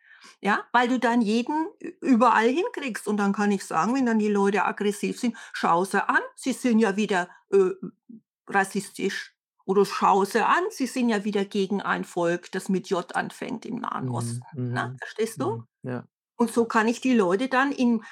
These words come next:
Speaker 1: in, ähm, sch-, ähm, ja, wie soll man sagen, in, in eine Kanalisation reintreiben, wo sie ihre Aggression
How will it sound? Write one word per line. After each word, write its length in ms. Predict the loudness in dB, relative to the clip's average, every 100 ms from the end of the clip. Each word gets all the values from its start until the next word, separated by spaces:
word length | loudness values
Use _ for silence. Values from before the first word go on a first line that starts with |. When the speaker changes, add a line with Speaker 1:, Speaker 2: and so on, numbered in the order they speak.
| -20 -4
Speaker 1:
in, 420 | 2 4 4 2 0
ähm, 800 | 0 2 0 0 -2 -2 -4 -4
sch-, 140 | -6 -4
ähm, 1000 | -2 0 0 -2 -2 -4 -6 -6 -8 -6
ja, 180 | -2 0
wie 40 | 0
soll 160 | 0 0
man 180 | 0
sagen, 640 | -2 -2 0 0 0 -4 -8 _ _ _ _ _ _ _ _ _
in, 180 | 4 6
in 140 | 6 4
eine 100 | 4
Kanalisation 1160 | 4 4 4 2 0 -2 0 4 6 6 4 2
reintreiben, 920 | 2 2 2 0 0 2 0 0 -2
wo 120 | -2
sie 140 | -4 -2
ihre 300 | 0 0 0
Aggression 680 | 0 -2 -4 -2 2 2